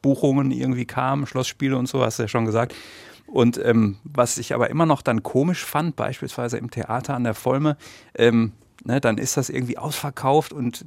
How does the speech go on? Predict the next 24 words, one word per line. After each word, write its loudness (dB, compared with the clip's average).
dann 0
hab -6
ich -8
so -2
gedacht, -2
"Wie -4
soll -2
ich -8
die -4
denn 2
jetzt -4
zwei 0
Stunden 4
bespaßen?" -2
Ich -8
fühl 0
mich 2
weder 4
als -2
Schauspieler 4
noch 0
eigentlich -2
als -6
Comedian 2